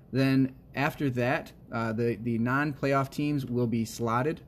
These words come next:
Uh, we will have, obviously, everything we need there as far as draft order is concerned. Um, there is, uh, this year, there is a consolation bracket.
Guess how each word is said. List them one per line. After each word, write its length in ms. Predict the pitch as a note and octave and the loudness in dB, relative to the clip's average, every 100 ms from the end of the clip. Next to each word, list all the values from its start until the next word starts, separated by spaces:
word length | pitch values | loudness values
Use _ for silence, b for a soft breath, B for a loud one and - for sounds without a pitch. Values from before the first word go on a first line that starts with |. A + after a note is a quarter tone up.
| - | -14
Uh, 120 | - | -8
we 120 | F#2 G#2 | -4 -2
will 100 | G#2 | -2
have, 240 | A2+ A2+ | -2 0
obviously, 440 | G#2+ A2 - A2+ | 0 -2 -2 -4
everything 540 | G#2 A#2 A#2+ A#2 A2+ A2 B B - | -2 -2 0 0 0 -2 B B -2
we 100 | A2+ | 4
need 240 | A#2 B2 | 6 4
there 180 | A2+ A#2 | 4 2
as 120 | A2+ | 2
far 140 | - A2 | 0 -2
as 100 | G#2+ | 0
draft 240 | A#2 A#2 | 0 2
order 200 | B2 A#2 | 2 2
is 100 | A2+ | 0
concerned. 440 | - A2+ C3+ C3+ C3+ B B B | -2 -2 0 0 -2 B B B
Um, 160 | B2+ B2+ | 4 6
there 180 | C#3+ D3 | 6 2
is, 460 | C#3 D#3+ F#3 F3 - | 2 4 4 2 -6
uh, 180 | A#2+ A#2+ | -8 -4
this 240 | B2 D3 - | -2 -2 0
year, 200 | D3+ C#3+ | 0 2
there 140 | C3+ | 2
is 320 | A2 C3 C3+ | 2 2 0
a 160 | - B2 | 0 -2
consolation 560 | A#2 C#3 C3 B2 B2 C#3+ | 0 -2 0 -2 -2 -2
bracket. 400 | C#3+ C#3 E3+ | -2 -2 -4